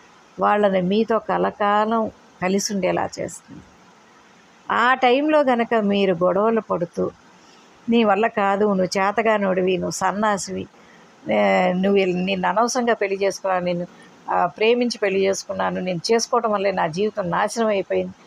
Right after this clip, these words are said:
అని మీరు మాట్లాడుతూ ఉంటే ఆ కుటుంబం ఇంకా చిన్న స్థాయిలోకి, తక్కువ స్థాయిలోకి వెళ్ళిపోతుంది. కారణం ఏంటంటే ఎంకరేజ్‌మెంట్ లేక, అతనికి ఉన్నటువంటి ప్రెషర్స్‌లో, ఆ, ఇది లేక ఇంకా, ఇంకా, ఇంకా అతను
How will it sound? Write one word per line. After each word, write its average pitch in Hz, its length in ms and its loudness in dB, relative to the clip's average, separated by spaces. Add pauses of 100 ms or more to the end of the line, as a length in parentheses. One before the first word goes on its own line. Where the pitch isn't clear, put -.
(300)
అని 226 120 2
మీరు 214 200 2
మాట్లాడుతూ 190 680 -2
ఉంటే 170 420 -2 (560)
ఆ 180 60 0
కుటుంబం 214 560 0
ఇంకా 202 340 -2 (1040)
చిన్న 214 160 2
స్థాయిలోకి, 185 640 -2
తక్కువ 190 320 -2
స్థాయిలోకి 185 520 -2
వెళ్ళిపోతుంది. 196 600 -2 (960)
కారణం 277 380 4
ఏంటంటే 220 420 0
ఎంకరేజ్‌మెంట్ 226 800 2
లేక, 190 440 0 (540)
అతనికి 220 320 0
ఉన్నటువంటి 240 460 0
ప్రెషర్స్‌లో, 208 1000 0 (480)
ఆ, 185 280 4 (400)
ఇది 202 320 2
లేక 202 340 0
ఇంకా, 208 680 -2
ఇంకా, 190 280 -4
ఇంకా 190 320 -2
అతను 170 420 -4